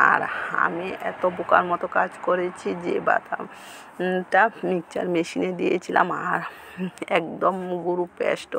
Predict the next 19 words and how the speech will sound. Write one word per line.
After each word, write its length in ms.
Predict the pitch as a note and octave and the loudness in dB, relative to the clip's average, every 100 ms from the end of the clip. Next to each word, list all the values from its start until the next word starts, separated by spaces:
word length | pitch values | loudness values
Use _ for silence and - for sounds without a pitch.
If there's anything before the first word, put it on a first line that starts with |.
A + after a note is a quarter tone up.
| F#3 | -2
হয়ে 220 | F#3 F3+ - | 0 -2 -2
গিয়েছে। 360 | - - - A#3+ A#3+ - | -2 -4 -4 -6 -4 -4
তো 100 | D3+ D#3 E3 - - - - - F3+ | -2 0 0 -2 -8 -12 -14 0 2
অনেকটা 280 | F3 F3 - | 2 0 0
বাদাম 280 | F3+ F#3 F#3 F#3 F3+ - F3+ | 2 2 0 -2 -8 -8 0
আলাদা 300 | E3+ E3+ F#3 F3+ - - - - | 2 6 6 4 0 -16 -8 6
রাখা 280 | E3+ E3 F#3+ F3+ - | 6 6 0 -2 0
ছিল, 220 | G#3+ G#3+ A3+ - - - | 2 6 6 4 -12 -8
তো 80 | F3 E3 E3 E3 - - | 0 2 2 2 -4 6
পরে 220 | E3+ F3+ F3 F#3 | 8 8 6 6
আবার 200 | F#3 F3 - | 6 4 4
ওই 120 | F3+ F3+ F3 | 0 2 2
বাদামটা 500 | - - - - - E3+ | 4 2 -4 -4 -4 -2
দিয়ে, 200 | F3 G3 D4+ - - - - - | -4 -4 -4 -8 -14 -16 -12 -10
উম, 160 | D#3 - - - - - - - - - - - - - - - F#3+ F3+ E3+ E3+ G3+ - F#3+ | -10 -10 -16 -16 -16 -16 -14 -14 -12 -12 -12 -12 -12 -12 -14 -2 2 4 4 0 -2 0 0
অনেকটা, 360 | F3+ - - - - - - - F3+ | 0 2 4 4 0 -6 -4 -4 -2
উম, 160 | F#3+ F#3+ - - - | 0 0 -2 4 4
আধ 100 | F#3+ E3+ | 4 4
ভাঙ্গা 320 | G3+ G#3 G#3+ | 2 4 -2